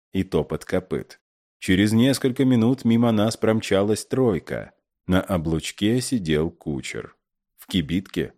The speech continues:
управляющий. Развалившись в беспечной равнодушной позе, он, казалось, дремал, облокотившись спиной на задок.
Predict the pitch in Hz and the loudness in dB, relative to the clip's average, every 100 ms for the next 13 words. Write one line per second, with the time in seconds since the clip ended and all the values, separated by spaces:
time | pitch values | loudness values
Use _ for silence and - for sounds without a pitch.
0 | _ 92 82 87 80 76 64 53 - - | _ -6 -2 -2 0 -4 -4 -10 -14 -16
1 | _ _ _ _ _ - 92 90 110 160 | _ _ _ _ _ -4 0 4 4 4
2 | 185 151 127 98 117 - - 143 - 107 | 0 -2 -4 0 0 0 2 0 2 0
3 | 98 95 98 95 90 87 80 - 127 127 | 2 2 2 2 -2 -2 -2 2 2 4
4 | 135 - _ - 104 143 127 123 95 98 | 2 0 _ -2 0 2 2 2 4 4
5 | 101 87 90 107 143 123 87 - 82 87 | 4 2 2 4 4 4 2 0 0 0
6 | - 80 80 - 80 - - 76 76 78 | 0 -2 -2 -4 -8 -8 -6 -4 -2 -4
7 | 73 71 80 78 71 - | -4 -4 -4 -4 -6 -8